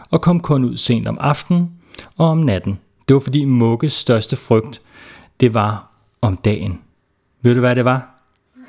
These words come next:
Det var støvsugeren. Alle sølvfisk var bange for den. Når man hørte lyden,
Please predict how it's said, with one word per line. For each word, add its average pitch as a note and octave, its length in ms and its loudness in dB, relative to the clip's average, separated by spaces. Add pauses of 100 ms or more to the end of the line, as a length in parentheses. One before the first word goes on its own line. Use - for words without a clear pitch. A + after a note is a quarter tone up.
(640)
Det F2 100 -6
var F#2 80 0
støvsugeren. G2+ 1080 0 (840)
Alle C#3+ 340 2
sølvfisk - 800 -2
var A#2 80 4
bange F2+ 340 -2
for F2 180 -2
den. F2+ 180 -10 (520)
Når A#2+ 100 4
man G#2+ 180 0
hørte C3+ 420 0
lyden, D3+ 420 -2